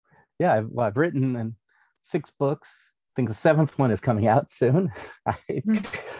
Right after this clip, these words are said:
Speaker 1: it's been so crazy. I just moved. My biggest words of wisdom is, listen, you're not in it by yourself. You can always get help. And if you ever need someone to talk to, please feel free, reach out. Not a sales call, just if, just to talk,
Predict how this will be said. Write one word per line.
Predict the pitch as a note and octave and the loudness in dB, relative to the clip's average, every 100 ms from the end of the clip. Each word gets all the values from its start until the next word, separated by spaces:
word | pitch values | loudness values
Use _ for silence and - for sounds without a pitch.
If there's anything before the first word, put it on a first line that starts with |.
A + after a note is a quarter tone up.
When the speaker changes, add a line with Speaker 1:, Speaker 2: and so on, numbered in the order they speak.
| - | -8
Speaker 1:
it's | B2+ - | -8 -2
been | C3+ | -2
so | C3 A2+ | 2 0
crazy. | - G#2 A2 B2 | -2 -4 -4 -4
I | |
just | F#2+ - | -6 -6
moved. | F#2+ A2+ - _ _ _ _ _ _ _ | -6 -6 -8 _ _ _ _ _ _ _
My | - B2+ C#3 F#3 | -8 0 2 2
biggest | G3+ A3+ F3+ F#3 D3 | 0 -4 -2 -2 -2
words | D#3+ E3 C#3+ | -4 -4 -2
of | |
wisdom | C3 C#3 C3+ | -4 -4 -4
is, | A2 G#2 _ _ _ - _ _ | -6 -8 _ _ _ -20 _ _
listen, | - D3+ B2+ | 0 0 2
you're | B2+ C#3 | 2 2
not | E3 E3+ | 2 0
in | E3 | -2
it | B2 | -4
by | C3+ | -4
yourself. | A#2+ G#2+ G2 F#2 F2 - | -4 -6 -6 -8 -10 -6
You | A2 | -4
can | G#2+ C3 | 0 0
always | C#3+ C#3 | 0 2
get | C3+ B2+ | 2 2
help. | F#2 G2 G2 _ _ _ | 0 -2 -4 _ _ _
And | - A2+ | -8 -6
if | G#2+ - | -6 -2
you | B2+ | 0
ever | C#3 | 2
need | C#3+ C3 | 0 -2
someone | C3 B2 | -4 -6
to | G2 | -6
talk | G2 F#2+ F#2 _ | -4 -4 -4 _
to, | G2+ F#2 - | -10 -8 -2
please | C#3+ B2 - _ | 2 2 -2 _
feel | C#3+ | -2
free, | A#2 - A#2 | -2 0 0
reach | G#2+ A#2+ A#2 - | 2 0 0 -2
out. | G2 G2+ G2+ - _ _ _ _ _ _ - - _ | -2 0 -2 -6 _ _ _ _ _ _ -20 -20 _
Not | A2+ A#2+ | -2 -2
a | C3 | -2
sales | B2+ A#2 A#2 | -2 -2 -4
call, | - A#2 A2 G#2+ | -6 -4 -2 -4
just | G#2 G#2 _ _ _ - | -8 -14 _ _ _ -10
if, | A2 - - _ | -10 -10 -20 _
just | - D3 - | 0 0 0
to | |
talk, | A#2+ A2 D2 - | -2 2 0 -2